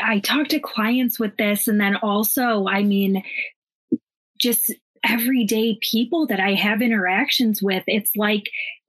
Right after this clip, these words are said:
and I've expressed this before in some of, um, you know, my stories that I've done, but it's like that invisible load and this idea that there are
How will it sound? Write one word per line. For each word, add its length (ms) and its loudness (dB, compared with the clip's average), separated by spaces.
and 120 0
I've 240 0
expressed 640 0
this 180 0
before 480 -2
in 200 2
some 300 2
of, 280 0
um, 560 2
you 160 2
know, 120 0
my 180 0
stories 640 0
that 100 0
I've 240 0
done, 500 2
but 280 0
it's 180 0
like 240 0
that 140 0
invisible 720 0
load 460 0
and 460 2
this 280 0
idea 600 0
that 260 0
there 340 0
are 320 0